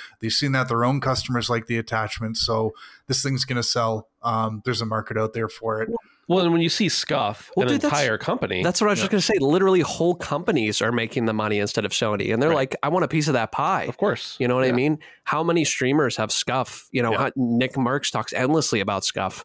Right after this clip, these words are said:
Speaker 3: Yeah.
Speaker 2: He probably has a deal, but still, I mean,
Speaker 3: Yeah.
Speaker 2: like, money is being made, and it wouldn't make sense if money is being made with something similar to a P S five controller
Speaker 3: Right.
Speaker 2: for Sony to then not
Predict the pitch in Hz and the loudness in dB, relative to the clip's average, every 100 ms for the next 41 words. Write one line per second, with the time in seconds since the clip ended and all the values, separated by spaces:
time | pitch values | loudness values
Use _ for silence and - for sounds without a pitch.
0 | - 123 107 - 135 120 101 95 110 123 | -8 -4 -2 0 0 0 -2 -2 0 0
1 | 113 107 104 - 165 147 117 120 113 117 | 0 -2 -2 0 2 2 2 0 0 -2
2 | - - - - 120 160 180 156 123 139 | -6 -20 -10 0 2 4 4 2 0 0
3 | 123 117 131 123 113 - 117 117 117 143 | 2 2 2 2 0 0 0 0 2 2
4 | 147 139 131 - - 123 113 107 - - | 4 4 2 0 -2 0 0 0 -2 -6
5 | _ _ - - 117 127 127 - 120 110 | _ _ -6 0 0 2 0 0 0 2
6 | 110 107 107 110 - 117 113 104 - 139 | 2 2 2 0 -2 -2 -2 -2 0 2
7 | 131 131 120 - 113 113 107 - 110 - | 2 2 2 0 0 0 -2 -2 -4 -4
8 | 107 104 104 104 - - - 131 120 139 | -4 -2 0 -2 -4 -8 -8 -4 0 2
9 | 123 123 123 117 107 113 113 107 107 101 | 2 2 0 -2 0 2 2 2 0 -2